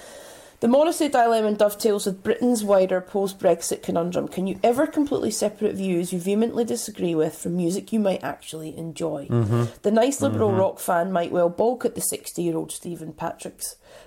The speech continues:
Speaker 1: publicly wearing a pin badge wearing the logo of a tin pot anti-Islamic political party, but his pointedly titled thirteenth solo studio album, I'm Not a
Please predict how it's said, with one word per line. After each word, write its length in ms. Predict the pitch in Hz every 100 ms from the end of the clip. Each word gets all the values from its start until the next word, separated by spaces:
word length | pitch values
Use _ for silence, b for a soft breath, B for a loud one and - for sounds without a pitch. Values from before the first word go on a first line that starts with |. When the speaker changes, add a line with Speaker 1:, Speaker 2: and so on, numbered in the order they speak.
| B
Speaker 1:
publicly 460 | - 208 214 - 190
wearing 320 | 190 175 165
a 20 |
pin 300 | 165 285 277
badge 280 | 220 180 175
wearing 260 | 190 175 170
the 80 | 170
logo 340 | 185 180 175
of 100 | 160
a 60 | 170
tin 340 | - 196 190
pot 280 | 190 170 - 170
anti-Islamic 800 | 175 - 175 175 165 170 - -
political 400 | 156 - - 160
party, 520 | 220 226 214 170 160 B B B -
but 200 | 196 -
his 200 | 208 -
pointedly 580 | 240 247 247 233 190
titled 440 | 180 175 170 175 185
thirteenth 500 | - 190 190 185 180
solo 320 | - 180 160
studio 400 | 180 - 262 208
album, 300 | 175 175 170
I'm 160 | 185 185
Not 180 | 175
a 40 | -